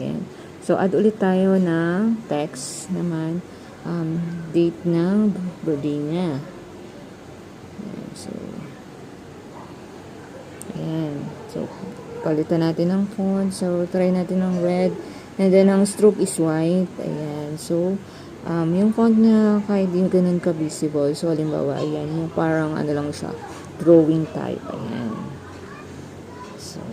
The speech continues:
ayan. And then, ah, ayan, kung gusto niyo pang ibabaan, so, ayan,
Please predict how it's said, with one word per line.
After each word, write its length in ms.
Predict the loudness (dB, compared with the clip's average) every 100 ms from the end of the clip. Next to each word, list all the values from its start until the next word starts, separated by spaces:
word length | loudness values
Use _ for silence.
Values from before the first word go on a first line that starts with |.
| -2
ayan. 400 | 0 2 2 0 -4 -16 -16 -18 -16 -16 -14 -12 -10 -10 -12 -12 -2
And 320 | 2 2 2
then, 720 | 4 6 6 8 8 6 6 4
ah, 160 | 2 2
ayan, 340 | 4 6 4 4
kung 160 | 4 6 6 6 6
gusto 240 | 4 4 6
niyo 160 | 6
pang 160 | 6 4
ibabaan, 800 | 4 4 4 2 0 0 0 -2 0
so, 180 | 0
ayan, 320 | 2 2 0